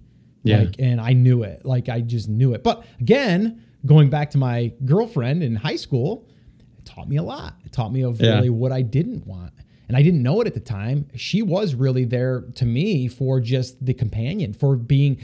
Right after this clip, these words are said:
Speaker 2: to having someone there. I knew that she probably wasn't gonna be the one for me,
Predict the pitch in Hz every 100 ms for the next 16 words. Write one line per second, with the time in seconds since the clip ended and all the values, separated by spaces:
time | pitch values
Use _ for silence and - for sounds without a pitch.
0 | - 139 104 117 151 233 151 113 113 107
1 | 135 170 151 208 277 117 - - 117 117
2 | 120 120 113 104 113 113 104 98 165 -
3 | 131 117